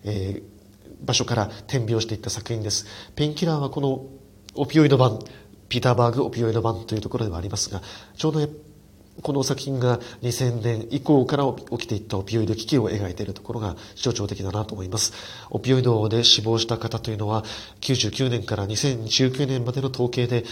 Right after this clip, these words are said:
四十五万人にも上るということです。このオピオイドが怖いのは、お医者さんで病院で普通に処方されて、家庭でその病院の薬を普通に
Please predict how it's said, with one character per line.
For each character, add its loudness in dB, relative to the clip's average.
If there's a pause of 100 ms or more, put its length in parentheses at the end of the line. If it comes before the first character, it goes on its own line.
(280)
四 2
十 0
五 -2
万 4
人 0
に 2
も -6
上 -4
る -8
と -6
い -6
う -10
こ -14
と -10
で -10
す。 0 (460)
こ -6
の -2
オ -4
ピ -2
オ 6
イ 4
ド 4
が 2
怖 0
い -2
の 0
は、 -4 (260)
お 4
医 6
者 2
さ -4
ん -6
で 2 (180)
病 0
院 -6
で 0
普 -4
通 -2
に 0
処 0
方 2
さ 0
れ -2
て、 -2
家 -8
庭 2
で 0 (440)
そ -6
の -4
病 0
院 -6 (340)
の -4
薬 0
を 2
普 -4
通 2
に -2